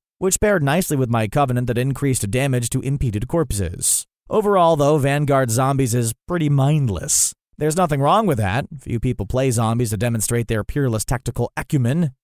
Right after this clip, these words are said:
but I don't think Treyarch has brought that much need for incisive thinkiness to the table. At the end of the day, we're still holding down left click over everything else.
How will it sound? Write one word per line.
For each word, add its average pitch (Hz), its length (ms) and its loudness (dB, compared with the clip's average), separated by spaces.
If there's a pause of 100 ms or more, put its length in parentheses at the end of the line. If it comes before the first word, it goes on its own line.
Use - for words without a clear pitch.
(100)
but 165 180 2
I 180 140 2
don't 196 320 2
think 226 300 -2
Treyarch 165 500 0
has 143 180 0
brought 135 400 0
that 151 240 0
much 170 320 0
need 151 360 0
for 151 160 0
incisive 147 680 0 (140)
thinkiness 151 680 0
to 135 100 -4
the 135 120 -4
table. 165 520 2 (180)
At 135 160 -4
the 156 160 0
end 180 220 2
of 147 120 0
the 139 80 -2
day, 160 460 2
we're 170 160 -2
still 220 300 2
holding 170 420 2
down 147 300 0
left 139 400 -2
click 190 340 0
over 139 240 0
everything 131 500 0
else. 120 580 -4